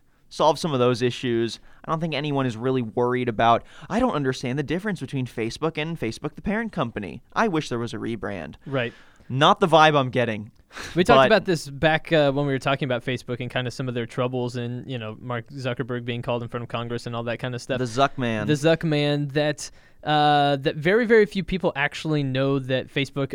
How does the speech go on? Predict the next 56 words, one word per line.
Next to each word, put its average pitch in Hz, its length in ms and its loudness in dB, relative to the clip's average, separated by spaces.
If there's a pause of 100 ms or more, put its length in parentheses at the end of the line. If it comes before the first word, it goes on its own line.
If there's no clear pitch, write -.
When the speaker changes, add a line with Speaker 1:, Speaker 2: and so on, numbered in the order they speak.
Speaker 2:
owns 135 420 -4
Instagram 135 640 -4
and 127 220 -6
WhatsApp 117 460 -4 (160)
Speaker 1:
Right. 143 220 0
Speaker 2:
as - 40 -4
well. 113 220 -2 (220)
And 160 140 -2
so 160 300 6
now 175 580 4
I 151 120 -2
think 165 200 -4
when 156 120 -2
you 139 80 -2
go 147 180 2
to 139 80 -2
settings, 135 580 -2
you 135 120 -6
see 165 280 -2
down 143 220 -2
at 131 100 -6
the 131 80 -6
bottom 131 440 -2
that 123 120 -2
it 117 120 -10
says, 135 340 -2
like, 110 280 -6 (340)
you 131 160 -8
know, 104 200 -10 (140)
uh, 113 600 -4 (760)
either, 135 220 -4
like, 110 260 -6
owned 135 200 -4
by 131 120 0
Facebook 131 480 -8
or 110 60 -10
run 120 200 -8
by 123 120 -2
F-, 135 160 -8
s-, - 180 -10
something 180 360 0
along 156 220 2
those 143 180 0
lines 156 220 0
with 147 260 -2
kind 143 160 -4
of 135 80 -2
the 131 100 -2
new 135 200 0
logo, 127 300 0
the 117 100 -4
all 120 200 -4
caps - 380 -8
kinda 143 220 -4
thing. 160 220 -2
Speaker 1:
Right. 113 180 -4